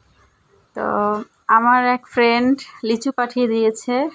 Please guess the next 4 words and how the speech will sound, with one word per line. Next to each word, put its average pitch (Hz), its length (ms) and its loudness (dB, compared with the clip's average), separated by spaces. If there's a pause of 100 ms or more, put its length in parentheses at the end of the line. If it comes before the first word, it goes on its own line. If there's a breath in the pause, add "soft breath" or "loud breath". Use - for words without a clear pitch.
(120)
আহ, 208 460 0
সুদূর 220 500 -2 (380)
পাবনা 208 380 2
থেকে। 208 480 -8